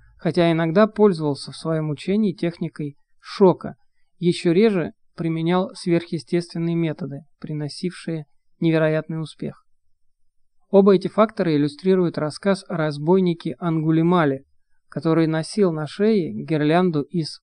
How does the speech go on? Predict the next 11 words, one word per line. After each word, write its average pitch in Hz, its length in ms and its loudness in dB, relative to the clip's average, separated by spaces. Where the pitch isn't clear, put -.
пальцев 185 420 0
своих 160 340 -6
жертв. 156 380 -6
Ему 180 220 4
пришлось 190 640 0
сказать 175 640 0
следующее 160 840 -2
о 151 100 -14
своём 165 420 -4
учителе 156 440 -8
Будды. 147 360 -6